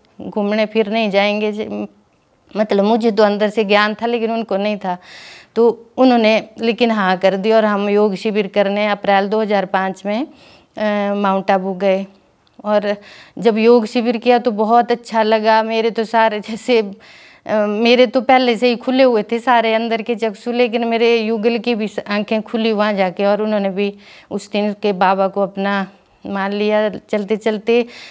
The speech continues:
थोड़ा परि-, परीक्षाएं तो बहुत आई, लेकिन मतलब एक बल एक भरोसे से दो, एक बार तो घर में सिचुएशन थोड़ी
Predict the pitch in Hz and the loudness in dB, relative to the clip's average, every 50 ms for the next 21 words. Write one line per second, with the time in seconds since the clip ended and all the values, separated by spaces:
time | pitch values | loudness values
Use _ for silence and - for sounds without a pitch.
0 | - - _ - 226 233 226 226 220 226 220 220 - - _ _ _ _ _ _ | -20 -20 _ -2 0 2 6 6 6 6 4 2 -4 -16 _ _ _ _ _ _
1 | _ _ _ _ - _ _ _ - _ _ _ 226 214 240 220 - 202 180 170 | _ _ _ _ -20 _ _ _ -20 _ _ _ 0 0 0 -2 -2 -8 -14 -16
2 | - - - - _ - - 240 214 - - 247 233 240 233 240 247 220 202 226 | -18 -20 -20 -14 _ -6 -4 -4 -4 -2 0 2 2 2 2 0 -2 -2 0 0
3 | 208 233 233 220 240 220 220 214 240 262 - - - - - - - _ - 226 | 0 0 0 2 2 2 2 2 0 -2 -4 -10 -16 -20 -20 -20 -18 _ -2 0
4 | 240 233 233 233 233 233 233 233 233 233 226 214 - - _ - - - 226 233 | 0 0 0 -2 -2 0 0 0 0 0 -2 -2 -6 -12 _ -18 -12 -8 -4 -2
5 | 247 240 240 254 247 233 233 254 277 285 277 277 285 226 240 254 247 240 247 247 | -2 -2 2 2 2 4 4 4 4 4 4 2 0 2 2 2 4 4 2 2
6 | 240 262 214 233 226 220 208 214 - 226 208 - 233 233 214 226 220 208 247 247 | 2 0 0 0 2 0 0 0 -2 -4 0 2 2 2 2 0 0 2 2 2
7 | 247 240 247 247 240 233 233 226 240 233 220 220 214 196 190 196 202 214 202 208 | 2 2 2 4 4 4 2 2 0 0 0 0 -2 -2 -2 0 -2 -2 -2 -4
8 | - 220 202 - 226 226 220 - - 226 226 214 - 226 226 220 | -8 -10 -6 -4 -4 -6 -4 -6 -6 -6 -4 -2 -2 0 0 0